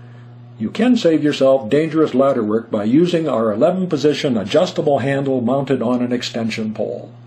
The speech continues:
You can easily find the perfect angle that will work in the majority of high areas. Install it on an extension pole and you are ready to go.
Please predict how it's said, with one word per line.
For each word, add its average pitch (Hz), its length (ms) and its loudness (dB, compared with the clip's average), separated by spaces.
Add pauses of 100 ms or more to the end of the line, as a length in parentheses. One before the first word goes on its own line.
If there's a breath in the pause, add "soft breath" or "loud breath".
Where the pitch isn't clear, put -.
(520 loud breath)
You 110 80 -2
can 117 220 0
easily 196 400 4
find 139 360 2
the 113 80 2
perfect 185 440 0
angle 127 580 0 (140)
that 123 180 -2
will 110 180 0
work 156 400 2
in 120 160 -4
the 107 80 -2
majority 147 560 2
of 139 140 2
high 139 280 0
areas. - 680 -8 (560 loud breath)
Install 180 580 2
it 156 80 0
on 143 160 0
an 127 80 0
extension 180 560 0
pole 180 540 4
and 165 440 0
you 113 200 0
are 107 160 2
ready 135 300 2
to 131 100 0
go. - 440 -4